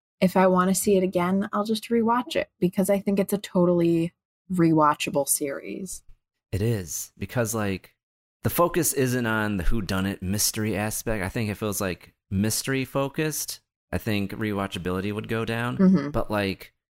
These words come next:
Speaker 2: watching these relationships be front and center, it makes it more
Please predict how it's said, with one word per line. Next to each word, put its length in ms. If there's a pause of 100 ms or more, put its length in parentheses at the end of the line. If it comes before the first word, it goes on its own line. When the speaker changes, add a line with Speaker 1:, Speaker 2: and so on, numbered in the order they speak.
(160)
Speaker 2:
watching 800 (460)
these 220
relationships 640
be 120
front 220
and 100
center, 560 (380)
it 120
makes 320
it 120
more 540